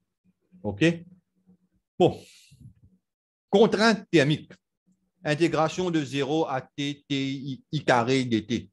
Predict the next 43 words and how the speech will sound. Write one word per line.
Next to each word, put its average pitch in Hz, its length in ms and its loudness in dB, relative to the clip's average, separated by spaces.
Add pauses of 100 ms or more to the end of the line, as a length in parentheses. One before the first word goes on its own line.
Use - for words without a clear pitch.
(200)
T, 127 140 -6
T, 123 120 -4
ça. 110 300 -4 (280)
Valeur 165 680 4
de 143 80 -4
l'intégrale 135 640 -2
du 123 160 -14
courant 123 260 -8
coupé 123 380 -6
sur 120 200 -2
l'intervalle 107 680 -2
de 98 100 -6 (120)
temps 110 340 -4
de 104 100 -8
fusion 98 360 -8
totale 95 380 0
exprimée 98 460 -8
en 92 280 -8
ampères 95 420 -8
secondes. 90 480 -12 (640)
Ampères 113 520 0
carré 98 300 -6
seconde. 85 480 -8
Bon, 85 360 -14
entièrement, 95 340 -6
nous 95 80 -6
guette 82 180 -12
ça, 71 200 -18
entièrement, 87 300 -12
nous 82 60 -16
guette - 120 -12
ça. - 140 -20 (480)
Nous 107 100 -8
guette 127 160 0
ça, 120 240 -2
nous 117 100 -4
guette 131 140 -2
ça, 127 100 -6
on 117 120 -2
a 101 100 -2
fait 92 80 -6
là, 80 160 -4
bon. 76 160 -16